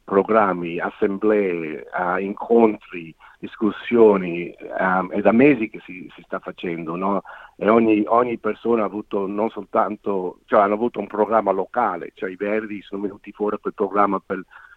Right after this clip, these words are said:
per il seggio, anche i laburisti,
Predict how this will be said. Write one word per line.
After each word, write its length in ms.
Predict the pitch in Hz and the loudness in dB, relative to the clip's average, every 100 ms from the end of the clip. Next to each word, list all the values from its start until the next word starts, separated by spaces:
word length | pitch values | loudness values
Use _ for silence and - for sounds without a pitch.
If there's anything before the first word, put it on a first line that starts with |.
| _ | _
per 140 | - 98 | 0 2
il 380 | 113 - 98 - | 0 -2 -4 -2
seggio, 380 | 123 131 113 110 | 4 4 6 4
anche 220 | 101 101 | 4 2
i 60 | 101 | 0
laburisti, 720 | 98 101 107 113 - - 85 | 0 0 0 -2 -4 -8 -10